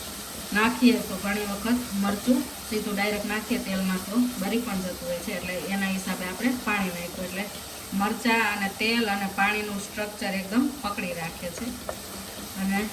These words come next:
સરસ મજાના શેકાઈ જાય. પાણી બરે ત્યાં સુધીમાં આપણા જે મસાલા છે એ સરસ મજાના તેલની અંદર શેકાઈ જાય છે. તો ચલો, બહુ મસ્ત એવો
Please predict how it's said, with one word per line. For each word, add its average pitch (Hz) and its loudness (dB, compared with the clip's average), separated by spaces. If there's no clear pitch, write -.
સરસ 208 -2
મજાના 196 2
શેકાઈ 226 0
જાય. 185 2
પાણી 214 4
બરે 226 4
ત્યાં 202 0
સુધીમાં 202 2
આપણા 196 -2
જે 208 0
મસાલા 208 0
છે 240 2
એ - 0
સરસ 202 -2
મજાના 196 0
તેલની 190 0
અંદર 214 0
શેકાઈ 175 -4
જાય 170 -6
છે. - -8
તો - -6
ચલો, 180 -2
બહુ 190 0
મસ્ત - 0
એવો 196 0